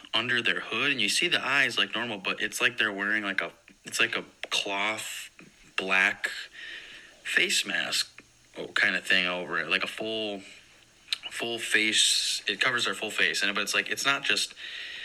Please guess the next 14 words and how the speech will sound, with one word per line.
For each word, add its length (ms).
I 140
always 260
thought 280
that 260
the 320
silhouette 720
under 300
the 160
mask 500
or 120
under 220
the 140
hood 320
was, 380